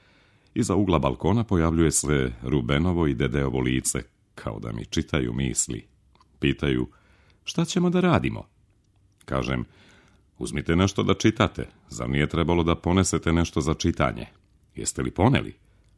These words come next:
Dečaci ne reaguju. Ivan kaže, „Šta biste vi da radite?”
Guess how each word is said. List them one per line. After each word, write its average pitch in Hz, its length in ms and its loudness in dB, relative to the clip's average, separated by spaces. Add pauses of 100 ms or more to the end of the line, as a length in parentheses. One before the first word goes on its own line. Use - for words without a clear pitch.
(800)
Dečaci 62 520 -4
ne 58 140 -4
reaguju. 58 520 -6 (720)
Ivan 65 260 2
kaže, 69 380 -4 (920)
„Šta 71 260 0
biste 131 320 2
vi 139 160 6
da 76 140 4
radite?” - 420 -4